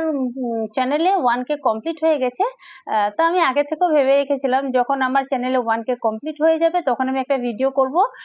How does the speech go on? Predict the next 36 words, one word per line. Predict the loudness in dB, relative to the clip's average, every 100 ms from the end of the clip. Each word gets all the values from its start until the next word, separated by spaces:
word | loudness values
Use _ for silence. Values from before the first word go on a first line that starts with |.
| -20 -8
উম, | -6 -4 -2
এমনি | 0 2 2 2
একটা | 0 0 0 0
পোস্ট | 0 0 0
করে | 2 2
দেওয়া | 4 4 4 2 2
যে | 0
সবাইকে | 0 2 2 0
thank | 0 0 0 -2
you | -2 2
বলে, | 0 2 -2 0
আর | 2
আমি | 2 0
নিজে | 0 2 2
মুখ | 2 2 0 0
দিয়ে | 0 2
বলা | 2 2 4 2
একটা | 0 -2
ভিডিও | -4 -2 0 2
করে | 2 0 -2 -10 -12 -4
অনেক | -2 -2
তফাৎ | -2 -2 0 0
আছে, | -2 -2
তাই | 0 2
না? | 0 -2 -8
মানে | -6 -4 -4 -2
আমি | 0 0
মনে | 0 0 0
করি। | 0 -2 -6 _ -2
তো |
যারা | 2 4 4
যারা | 4
আমাকে | 4 2 0
সাপোর্ট | -2 -2 -2 0 2 2 2
করে, | 2 4 2 0 -12 -4
আহ, | 0 2 2